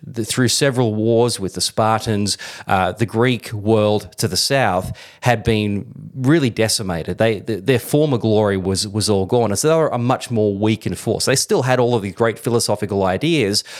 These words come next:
but the very wealthy, powerful nation that they used to be, the one that took on Persia, that's all done now. That, that, that's all gone away. So the Macedonians are, are the new power within the Greek peninsula. And so Philip is really in prime position to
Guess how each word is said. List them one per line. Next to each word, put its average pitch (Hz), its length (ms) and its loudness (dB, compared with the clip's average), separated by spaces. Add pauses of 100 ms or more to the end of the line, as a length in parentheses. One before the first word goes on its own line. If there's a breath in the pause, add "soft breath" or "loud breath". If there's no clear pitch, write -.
(160 loud breath)
but 120 180 2
the 120 140 2
very 127 340 0
wealthy, 113 540 0
powerful 107 500 -2
nation 98 380 0
that 92 140 -6
they 95 80 0
used 110 280 0
to 95 80 -8
be, 98 80 0
the 95 100 0
one 117 180 2
that 107 120 -2
took - 240 -2
on 98 220 0
Persia, 110 580 0 (300 loud breath)
that's 131 240 2
all 117 140 2
done 98 240 0
now. 87 160 -4
That, 107 220 0
that, 110 180 0
that's 117 240 0
all 104 100 2
gone 90 240 0
away. 92 360 0
So - 120 -2
the 127 80 2
Macedonians 127 800 0
are, 104 140 0
are 113 80 -2
the 107 140 0
new 110 180 0
power 98 560 0 (260 loud breath)
within 104 280 0
the 92 80 0
Greek 92 260 -4
peninsula. - 640 -4 (220)
And 131 80 2
so 156 120 -2
Philip 202 360 2
is 120 160 2
really 120 300 2
in 104 500 0 (100)
prime 123 320 2
position 101 720 0 (200)
to 104 540 0